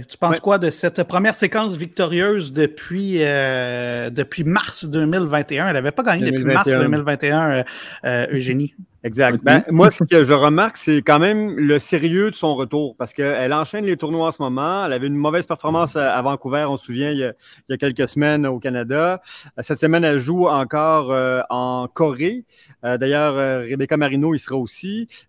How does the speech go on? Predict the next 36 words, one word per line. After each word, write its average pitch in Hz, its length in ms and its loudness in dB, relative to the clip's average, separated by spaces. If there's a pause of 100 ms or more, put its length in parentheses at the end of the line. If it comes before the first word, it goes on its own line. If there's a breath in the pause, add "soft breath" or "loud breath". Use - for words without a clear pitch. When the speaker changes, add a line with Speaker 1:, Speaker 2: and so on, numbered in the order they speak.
Speaker 2:
Donc, 139 160 -2
elle, 143 320 2
elle 143 140 -2
enchaîne 196 340 -2
les 160 140 0
matchs. 165 420 -2
Euh, 123 680 -2
ce - 80 -12
que 143 80 -6
je - 40 -14
suis - 120 -12
content 170 280 2
de 147 60 -2
voir, 175 180 -2
justement, 151 400 -2
c'est 139 220 -4
cette, - 360 -6
euh, 123 300 -2 (320 loud breath)
cette, - 440 -6
euh, 120 380 -4
cet - 260 -6
effort 180 340 0
sérieux 165 400 2
qu'on 143 160 -2
voit 143 100 0
d'Eugénie 135 380 -2
en 143 60 -2
ce - 60 -16
moment. 139 200 0
On 160 40 2
verra 143 180 -2
ce - 60 -10
que 151 60 -6
ça 135 160 -4
va 139 100 0
donner. 135 420 0